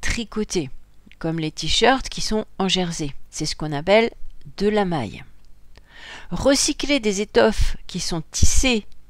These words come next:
pour en faire du fil va nécessiter une technique particulière pour avoir tout de même un peu d'élasticité, mais le fil ne roulera pas et le tricot qui s'en suivra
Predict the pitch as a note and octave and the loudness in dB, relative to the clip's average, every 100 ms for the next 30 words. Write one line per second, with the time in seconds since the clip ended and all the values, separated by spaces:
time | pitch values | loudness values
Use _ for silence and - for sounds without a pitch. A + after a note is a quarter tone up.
0 | - - - - - E3 D3+ - E3 D#3 | -20 -20 -20 -14 -8 -4 -4 -4 -2 -2
1 | G2 - - C#3+ - - D4+ C4+ F#3 F3+ | -2 -6 -14 -12 -10 -4 0 4 4 4
2 | F3+ A3 - G#3+ D4 E4+ - - - B3 | -4 -6 -6 -4 -2 -2 -8 -12 -6 -2
3 | C4+ - C4 B3+ - - - - E3+ - | -2 -2 -4 -6 -10 -14 -8 0 0 0
4 | F#3 - F3+ F3 A3 C4+ E4+ - - - | -4 -6 -6 0 2 2 0 -10 -12 -4
5 | A#3 A#3 B3 - - - F#4 F4+ D4 B3 | -2 0 0 -2 -6 -8 -2 0 2 2
6 | B3+ C#4 - - - - G#3+ - A#3 G#3 | 2 0 -6 -16 -18 -4 -4 -2 -4 0
7 | G3+ F#3 - - G3 - D#3 - D#3 C4 | 2 4 4 2 -4 -6 -8 -4 -2 -2
8 | - - - - - G#3 A#3+ - G#3 A3+ | -8 -20 -20 -20 -6 -2 -2 -2 -4 -4
9 | A#3 - - C4 C4 B3+ - - - F#3+ | -6 -8 -6 -4 -2 -2 -6 -12 -12 -8
10 | G3 G#3 A#3+ A#3+ - G#3 G3 F#3 D#3+ - | -6 -2 0 0 -2 -4 -4 -4 -6 -2
11 | G3+ A#3+ D#4+ - - - - - A#3+ A#3 | 0 2 0 -8 -14 -18 -20 0 0 0
12 | - - - G#3+ A#3 - - - A3+ B3+ | -6 -16 -6 -4 -4 -6 -4 -4 -4 -6
13 | A#3+ G#3+ - G3 - G#3+ A3 C#4 | -4 -6 -4 -4 -4 -4 -2 -2